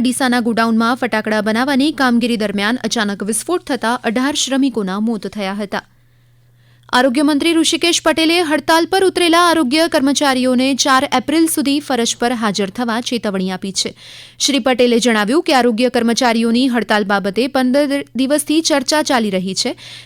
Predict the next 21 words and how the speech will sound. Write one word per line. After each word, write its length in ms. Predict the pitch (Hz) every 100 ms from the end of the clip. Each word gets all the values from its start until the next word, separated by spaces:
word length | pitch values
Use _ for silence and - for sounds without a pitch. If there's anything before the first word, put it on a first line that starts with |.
| -
તેમણે 280 | 311 320 311
જણાવ્યું 360 | 320 320 359 370
કે 80 | 392
ગ્રેડ 340 | 277 302 311
પેમાં 400 | 320 294 302 320
સાત 320 | - 294 302 285
હજાર 260 | 254 285 285
કેડર 280 | 254 240 233
છે 200 | 262 277
અને 120 | 247 240
પગાર 280 | 233 226 277
વધારો 400 | 269 240 247 262 277
સરકારની 480 | 247 226 220 214 240
વિચારણા 420 | 247 262 220 196 202
હેઠળ 360 | 196 208 185 -
છે. 140 | - - - - -
શ્રી 260 | - 320 320
પટેલે 280 | 330 359 403
ઉમેર્યું 440 | 359 349 349 381
કે 100 | 359
સંગઠનના 520 | 311 285 320 311 285